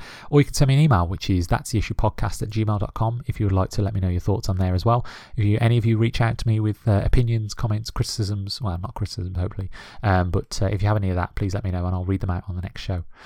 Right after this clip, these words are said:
Um, but that's it for me. I think I've waffled on for enough on my own. Um, so I have, uh, been talking for, uh, just over an hour now, but thank you so much for listening. If you're still listening to me now, I, you know, think you're crazy, but I really appreciate you listening.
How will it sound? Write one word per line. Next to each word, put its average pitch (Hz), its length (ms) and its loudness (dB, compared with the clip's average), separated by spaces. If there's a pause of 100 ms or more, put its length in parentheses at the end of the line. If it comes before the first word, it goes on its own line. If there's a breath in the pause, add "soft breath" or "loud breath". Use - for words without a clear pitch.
(260 loud breath)
Um, 123 260 0
but 147 80 -2
that's 175 220 2
it 185 100 -2
for - 80 -6
me. 131 160 2
I 95 40 2
think 127 200 -2
I've 113 80 -2
waffled 131 260 0
on 123 200 2
for 117 180 -2
enough 107 340 -4
on 131 120 -4
my 131 160 2
own. 82 160 -2 (280 loud breath)
Um, 101 320 -2
so 113 440 -2
I 113 340 -2
have, 104 380 -4
uh, 101 140 -4
been 101 160 -8
talking 104 400 -6
for, 87 520 -6
uh, 87 160 -4
just 87 160 -6
over 92 140 0
an 87 80 0
hour 82 180 -2
now, 80 160 -4 (300 loud breath)
but - 120 -2
thank 135 300 0
you 139 60 -4
so - 180 2
much 147 160 0
for - 100 0
listening. 92 280 0
If 90 120 -2
you're 107 120 2
still 151 220 0
listening 117 280 0
to 101 100 -4
me 98 60 2
now, 87 400 0
I, 90 480 0
you 120 200 -6
know, 87 200 -4 (220)
think 117 140 0
you're 104 60 -2
crazy, 87 420 2
but 90 140 0
I 90 40 4
really 87 200 2
appreciate 87 460 -2
you 85 180 -4
listening. 82 360 -2